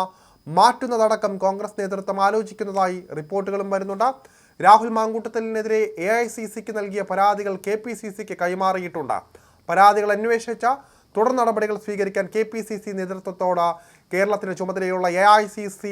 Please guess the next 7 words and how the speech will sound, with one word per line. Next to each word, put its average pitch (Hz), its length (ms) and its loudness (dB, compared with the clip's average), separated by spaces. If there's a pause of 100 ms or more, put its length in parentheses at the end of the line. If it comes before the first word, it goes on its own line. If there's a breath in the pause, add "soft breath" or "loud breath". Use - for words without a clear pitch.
(120)
ജനറൽ 175 300 -6
സെക്രട്ടറി 175 400 -10 (600 soft breath)
ദീപദാസ് 208 540 0 (220)
മുൻഷി 180 320 -8 (180)
നിർദ്ദേശിച്ചതായാണ് 175 1040 0 (360)
വിവരം. 185 320 0 (1120 soft breath)
രാഹുൽ 220 280 6